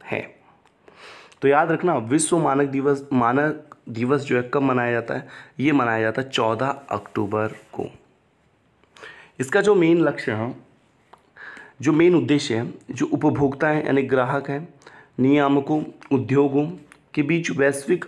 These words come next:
अर्थव्यवस्था की मानकीकरण के महत्व के बारे में जागरूकता बढ़ाना। विश्व मानक दिवस दो हज़ार बीस की जो थीम है वो है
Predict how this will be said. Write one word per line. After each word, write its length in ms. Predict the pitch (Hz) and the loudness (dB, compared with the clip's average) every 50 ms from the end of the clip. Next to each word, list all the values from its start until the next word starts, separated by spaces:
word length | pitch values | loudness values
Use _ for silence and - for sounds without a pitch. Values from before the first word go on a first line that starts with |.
| - | -6
अर्थव्यवस्था 580 | - 139 123 - 135 139 139 139 139 - - 165 | -4 -4 -2 2 2 4 4 2 0 -2 -2 -2
की 340 | - - 135 131 135 135 - - - - - _ - - | -2 0 -2 -2 -2 -4 -8 -18 -20 -20 -20 _ -4 -2
मानकीकरण 760 | 120 131 139 147 156 175 175 170 185 170 - 160 143 147 147 | 0 2 2 4 2 2 2 0 -2 -2 0 0 0 0 0
के 140 | 143 165 147 | 0 -2 0
महत्व 360 | 135 127 131 139 131 139 139 | 0 0 0 0 -2 -6 -4
के 120 | 135 147 135 | -2 -2 -2
बारे 220 | 120 120 117 117 | 0 0 0 0
में 160 | 123 131 127 | 0 -2 -2
जागरूकता 540 | 113 123 107 98 104 101 95 - - 117 107 | -2 -4 -4 -4 -6 -8 -10 -8 -6 -4 -4
बढ़ाना। 420 | 90 87 87 80 78 - 78 - - _ _ _ _ _ _ _ _ _ _ _ _ _ _ - - - - - - - - _ _ _ _ - | -4 -4 -6 -6 -8 -10 -12 -18 -20 _ _ _ _ _ _ _ _ _ _ _ _ _ _ -20 -20 -20 -20 -20 -20 -20 -20 _ _ _ _ 2
विश्व 280 | 156 190 175 - 202 | 2 2 2 2 0
मानक 280 | 190 175 165 170 170 165 | 2 2 2 2 2 2
दिवस 200 | 160 170 170 165 | 2 2 2 2
दो 160 | 143 151 151 | 2 2 2
हज़ार 220 | 151 151 147 151 | 2 2 2 0
बीस 260 | 143 131 139 151 151 - | 0 0 -2 -4 -4 -4
की 140 | - 156 | -4 -2
जो 120 | 139 143 143 | 0 0 -2
थीम 300 | 139 - - 135 131 131 | -2 -2 0 0 2 2
है 160 | 135 135 143 - - - | 0 0 -4 -6 -6 -2
वो 120 | - 127 127 | 0 0 2
है 440 | 131 127 127 131 127 - - - | 2 0 0 -2 -6 -10 -18 -20